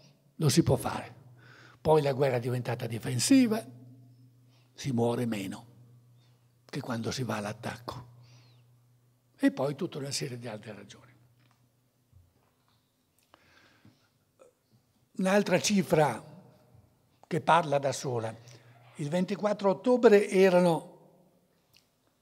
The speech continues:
sessantasette le divisioni italiane. Adesso lasciamo perdere che cosa vuol dire divisione, è un, un reparto molto grande.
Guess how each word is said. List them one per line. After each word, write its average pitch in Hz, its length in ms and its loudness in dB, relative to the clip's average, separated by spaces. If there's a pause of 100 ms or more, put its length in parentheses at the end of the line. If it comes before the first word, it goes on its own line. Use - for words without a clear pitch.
(1500)
sessantasette 175 1400 0
le 131 280 2
divisioni 156 1400 2
italiane. 127 680 -6 (500)
Adesso - 200 -18
lasciamo 123 380 -8
perdere 117 440 -8 (220)
che 165 100 -10
cosa 139 300 -4
vuol 120 220 -6
dire 120 360 -6
divisione, 123 760 -4
è 127 160 -4
un, 107 320 -10 (440)
un 160 160 0
reparto 147 840 -2 (840)
molto 123 260 -2
grande. 135 540 0